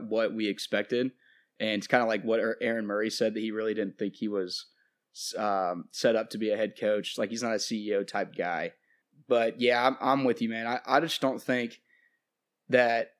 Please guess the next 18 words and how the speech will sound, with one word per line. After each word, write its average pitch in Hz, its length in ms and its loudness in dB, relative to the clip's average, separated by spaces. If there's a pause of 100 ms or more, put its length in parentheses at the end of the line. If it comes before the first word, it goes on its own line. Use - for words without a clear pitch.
(160)
especially 165 440 4
Nick 123 280 4
Saban, 120 520 2
is 117 180 -4
gonna 117 180 0
hire 120 320 0
a 120 80 2
guy 117 380 0 (400)
who 139 100 6
is 127 120 2
coming 139 280 2
off 120 320 -4
having 123 320 2
all 117 100 0
these 117 180 -6
allegations 117 640 -2
against 123 360 0
him. 139 220 2